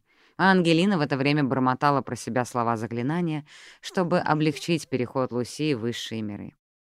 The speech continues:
Пеппа держал в одной руке резной деревянный ларец с прахом Лусии,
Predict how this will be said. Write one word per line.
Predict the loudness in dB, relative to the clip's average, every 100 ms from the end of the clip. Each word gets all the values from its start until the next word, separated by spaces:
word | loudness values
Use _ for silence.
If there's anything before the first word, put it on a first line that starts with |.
| _ _ _
Пеппа | 2 2 2
держал | 0 0 2 2
в | 4
одной | 2 2 0
руке | -2 -2
резной | -2 -2 -2 -2
деревянный | -2 -2 -2 0
ларец | 0 0 -2 -4
с |
прахом | -2 -2 -2 -6
Лусии, | -6 -6 -8 -10